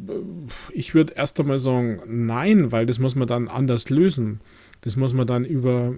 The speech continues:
ein Matchmaking-System oder über keine Ahnung was lösen, wie man es halt bei den Shootern macht, dass es halt über eine, irgendwelche Kriterien, ich nenne jetzt einfach mal die K D,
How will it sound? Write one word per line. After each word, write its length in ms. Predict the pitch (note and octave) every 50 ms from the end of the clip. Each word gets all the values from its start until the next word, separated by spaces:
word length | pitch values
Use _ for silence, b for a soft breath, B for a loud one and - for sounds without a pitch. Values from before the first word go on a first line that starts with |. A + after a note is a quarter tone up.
| - -
ein 100 | A2 A#2
Matchmaking-System 1120 | B2 C#3 E3 - - - D#3 C#3+ C#3 C3+ C#3 C#3 B2 - C3 B2 - - - C3 C#3 C#3+ C3
oder 160 | A#2+ A#2+ B2
über 160 | B2 A#2 B2 A#2+
keine 300 | - - A#2+ A#2+ A#2+ A#2
Ahnung 260 | A#2 E3+ F#3 F3+ D3
was 200 | C3 A#2+ - -
lösen, 360 | B2 C3 C3+ B2+ C3+ B2+ A#2
wie 140 | A#2+ B2+ B2
man 140 | B2+ B2+ B2
es 120 | - -
halt 140 | B2 A#2 -
bei 100 | - A#2+
den 220 | A#2+ B2 A#2+ A2+
Shootern 520 | - - D#3+ F3+ - - D3+ B2 A2+ G#2 G#2 - -
macht, 220 | C3+ D#3+ - - B B B B B B B B B
dass 340 | - B2 B2 A#2+ - - -
es 180 | B2 A#2 -
halt 300 | B2+ B2 B2 B2 A#2+ -
über 280 | - C#3+ B2+ C3 B2+ -
eine, 420 | A#2+ B2+ B2+ B2+ B2 A#2+ A#2 A2+ b b b b b b b b b -
irgendwelche 380 | B2 C3+ C#3 C3 C3 B2 B2+
Kriterien, 640 | A#2+ - B2+ B2+ - - C3 C3+ E3+ E3+ F#3+ F#3+ F#3
ich 200 | D3+ C3 - -
nenne 220 | B2+ B2+ C3 B2+ B2+
jetzt 120 | - -
einfach 240 | A#2+ A#2+ A#2 A#2+ A2+
mal 160 | A2+ A2+ A2+
die 100 | A2+ A2
K 220 | - - G#2 G#2+
D, 300 | G#2+ G#2+ A2 B2 F3 G3